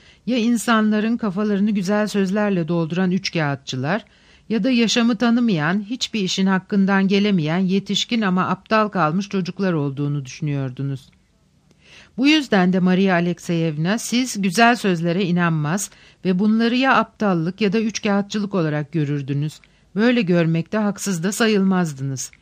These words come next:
Üçkağıtçı da aptal da olmayan ilk kadınla karşılaştığınızda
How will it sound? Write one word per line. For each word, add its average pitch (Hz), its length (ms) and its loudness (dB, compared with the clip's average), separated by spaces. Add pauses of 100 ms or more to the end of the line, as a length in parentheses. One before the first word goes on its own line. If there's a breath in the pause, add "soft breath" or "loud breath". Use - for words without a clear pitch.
(720 soft breath)
Üçkağıtçı 247 800 0
da 185 200 2
aptal 247 480 2
da 202 100 2
olmayan 190 540 2
ilk 247 300 -4
kadınla 160 440 -2
karşılaştığınızda 156 1200 -2